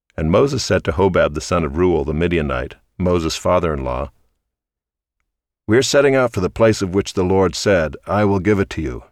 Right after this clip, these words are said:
Come with us, and we will do good to you, for the Lord has promised good to Israel." But he said to him, "I will not go. I will depart to my own land and to my kindred."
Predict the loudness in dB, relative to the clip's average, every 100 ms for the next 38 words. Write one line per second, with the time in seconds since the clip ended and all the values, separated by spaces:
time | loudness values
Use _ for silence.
0 | _ _ _ _ -4 0 2 4 2 0
1 | -4 -14 -16 -10 -6 -2 0 2 2 0
2 | 0 0 0 0 0 0 -2 -4 -2 2
3 | 2 2 0 -2 0 2 2 -2 -2 0
4 | 0 -4 -2 -2 -2 -6 -8 -12 _ _
5 | _ _ _ _ _ _ _ _ _ _
6 | _ -12 0 2 2 2 0 2 2 2
7 | 0 -6 _ _ _ _ _ _ -4 0
8 | 2 2 0 0 0 2 2 0 0 -2
9 | -2 -4 -2 -2 -2 -4 -2 0 0 0
10 | 2 2 0 -4 -6 -2 -2 -2 -2 -2
11 | -4 -10